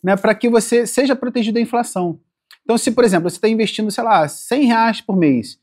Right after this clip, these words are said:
é uma maneira de garantir que o teu projeto que tem como objetivo acumular trezentos mil reais pra gerar, é, três mil reais de rendimento, uma maneira de você proteger esse, esse poder de compra é sempre ajustar o teu aporte de acordo com a inflação. Quanto é que foi a inflação?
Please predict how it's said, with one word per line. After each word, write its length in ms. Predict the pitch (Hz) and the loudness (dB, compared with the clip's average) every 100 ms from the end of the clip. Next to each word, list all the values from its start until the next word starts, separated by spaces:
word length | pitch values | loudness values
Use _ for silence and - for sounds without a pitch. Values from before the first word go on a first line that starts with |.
| _ _ - | _ _ -2
é 80 | 202 | 2
uma 100 | 233 | 4
maneira 320 | 233 226 220 | 6 6 4
de 100 | 202 | 4
garantir 380 | 208 202 196 190 | 2 0 0 -6
que 100 | - | -6
o 40 | |
teu 120 | 175 202 | -2 0
projeto 520 | 196 170 175 165 - | 2 2 2 2 0
que 120 | 165 | -4
tem 440 | - - 185 202 | -4 -2 0 0
como 200 | 147 175 | -2 -2
objetivo 680 | 165 156 147 151 - - 139 | -2 -2 -2 -4 -4 -6 -6
acumular 300 | 143 151 147 | -6 -4 -4
trezentos 520 | 143 143 135 147 139 | -2 -4 -2 -2 -4
mil 160 | 135 147 | -2 -2
reais 320 | 139 127 123 | -2 -4 -6
pra 160 | - 160 | -4 -4
gerar, 340 | 147 143 127 _ _ _ | 0 0 -2 _ _ _
é, 220 | - 131 123 | 0 2 2
três 380 | - 175 190 | 2 2 2
mil 160 | 170 175 | 0 -2
reais 280 | 156 151 143 | 2 0 0
de 60 | 135 | -2
rendimento, 560 | 139 147 220 240 - - _ _ _ | -4 -2 -2 -2 -6 -20 _ _ _
uma 100 | 180 | 0
maneira 180 | 196 202 | 4 4
de 100 | 196 | 4
você 120 | 180 | 0
proteger 480 | 240 190 185 170 180 170 | -2 -2 2 2 2 0
esse, 280 | 170 160 - - | -2 -6 -6 -10
esse 200 | 156 160 | -10 -6
poder 340 | 185 175 247 | 0 2 2
de 100 | 208 | 0
compra 460 | - 254 269 185 190 | 0 2 2 0 -4
é 140 | 226 | -4
sempre 360 | 220 302 311 320 | -4 -6 -4 -4
ajustar 340 | 285 269 254 | -4 -4 -4
o 40 | 247 | -2
teu 140 | 254 | -2
aporte 360 | 254 240 262 262 | -2 0 -2 -2
de 60 | |
acordo 220 | 277 262 | -6 -4
com 40 | 254 | -4
a 20 | |
inflação. 280 | 262 262 233 | -4 -6 -6
Quanto 140 | 254 | -8
é 40 | 269 | -6
que 40 | |
foi 80 | 269 | -4
a 40 | |
inflação? 460 | 254 254 214 143 | -2 0 0 0